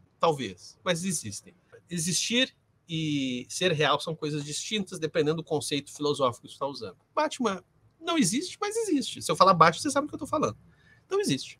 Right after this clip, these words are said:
Mateus das Neves e Silva, Link, o que você acha da crítica que tem sobre o Batman que ele não mata os vilões? Tem algum quadrinho que levanta esse debate? Ixi, tem tantos. Vamos lá, um quadrinho bom sobre não matar vilão. Quando volta o Jason Todd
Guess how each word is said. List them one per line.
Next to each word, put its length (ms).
Mateus 840
das 240
Neves 300
e 80
Silva, 680
Link, 220
o 60
que 60
você 220
acha 120
da 100
crítica 380
que 140
tem 200
sobre 280
o 20
Batman 460
que 120
ele 120
não 120
mata 280
os 80
vilões? 600
Tem 100
algum 160
quadrinho 440
que 80
levanta 420
esse 140
debate? 600
Ixi, 360
tem 120
tantos. 520
Vamos 160
lá, 100
um 60
quadrinho 420
bom 280
sobre 360
não 140
matar 340
vilão. 360
Quando 240
volta 300
o 20
Jason 300
Todd 520